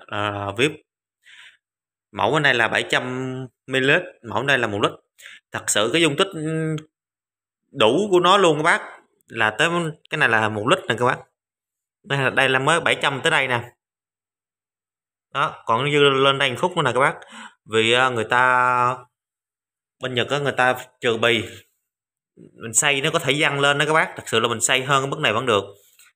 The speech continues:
Và bên đây là dung tích nó là một ngàn mi-li-lít, gọi là một lít đó. Nhưng mà thật sự là nó đây, đây các bác thấy không? Nó tầm lít hai lần đó. Còn cái này là tầm là một lít hơn luôn. Rồi các bác thấy không? Thì em sẽ quay ngoại thất, nội thất các bác xem.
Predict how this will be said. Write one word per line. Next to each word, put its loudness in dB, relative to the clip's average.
Và 0
bên 0
đây 4
là 2
dung -4
tích 0
nó 0
là 2
một -4
ngàn 2
mi-li-lít, 0
gọi 2
là 4
một -2
lít 2
đó. 2
Nhưng -10
mà 0
thật -6
sự 2
là 2
nó -2
đây, 2
đây 0
các -2
bác 0
thấy -2
không? -2
Nó -16
tầm -6
lít -2
hai 0
lần -4
đó. -4
Còn -6
cái -4
này 2
là 2
tầm -4
là -6
một -4
lít 0
hơn 2
luôn. -2
Rồi -10
các -6
bác 0
thấy 0
không? 0
Thì 2
em 0
sẽ -4
quay 2
ngoại 2
thất, -2
nội 2
thất -2
các 0
bác 2
xem. 2